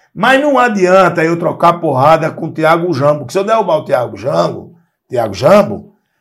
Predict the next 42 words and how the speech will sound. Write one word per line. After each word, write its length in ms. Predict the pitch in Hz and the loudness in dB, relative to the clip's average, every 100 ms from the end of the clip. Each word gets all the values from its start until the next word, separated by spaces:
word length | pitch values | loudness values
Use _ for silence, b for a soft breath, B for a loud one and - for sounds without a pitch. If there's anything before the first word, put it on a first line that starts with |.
| _ | _
vai 520 | - 131 175 220 226 | -14 0 4 4 2
ter 260 | - 180 202 | 2 4 4
que 100 | 208 | 2
entrar 340 | 214 214 233 | -2 0 4
outro. 400 | 254 208 214 208 | 6 8 6 4
Eu 180 | 175 165 | -2 -2
tenho 400 | - 240 294 262 | 0 2 2 0
que 120 | 170 | -4
tirar 340 | 170 160 151 156 | -8 -4 -2 -2
uns 100 | 139 | -2
dez 200 | 139 117 | -4 -4
rounds. 600 | 107 87 80 - - _ _ _ _ _ _ _ _ _ _ _ _ _ | -8 -8 -10 -14 -20 _ _ _ _ _ _ _ _ _ _ _ _ _
E 100 | 190 | -8
normalmente 580 | 202 240 247 196 214 226 | -4 0 0 0 -2 -4
os 80 | - | -2
caras 260 | 196 180 147 | 0 0 0
botam 320 | 143 127 - | -4 -6 -14
um 160 | - 170 | -6 0
leve 300 | 170 165 151 | 2 2 0
pra 160 | 151 - | -6 -6
começar, 420 | 156 147 131 139 | -6 -6 -4 -4
pra 140 | 135 | -4
puxar 320 | - 127 139 | -8 -8 -6
velocidade, 800 | 131 131 131 127 123 131 127 120 | -4 -4 -6 -8 -6 -4 -4 -8
um 160 | 123 127 | -14 -12
mais 560 | 123 120 123 104 101 - b b b | -10 -10 -10 -14 -18 -20 b b b
forte 400 | - 123 127 - | -4 0 0 0
pra 160 | 120 | -4
bater. 720 | 113 123 117 131 135 127 - B B B - - | -2 -2 -2 -2 0 0 -4 B B B -20 -18
Enfim, 340 | - 196 - 160 | -10 -10 -6 -6
eles 220 | 160 127 | -6 0
fazem 340 | 180 202 180 | 2 4 4
uma 180 | 180 175 | 2 0
mistura 640 | 170 170 - - 156 165 156 | 0 -2 -4 -4 0 2 0
de, 200 | 147 147 | -4 -10
de, 200 | 143 143 | -12 -12
de, 300 | 143 139 127 | -14 -14 -14
de, 180 | 131 | -16
de 180 | 127 131 | -14 -12
biotipo 720 | 120 175 175 170 185 208 175 | -2 4 4 2 -4 -2 -2
de 120 | 165 | 2
atletas 640 | 156 143 160 220 214 139 | 2 2 4 4 4 -6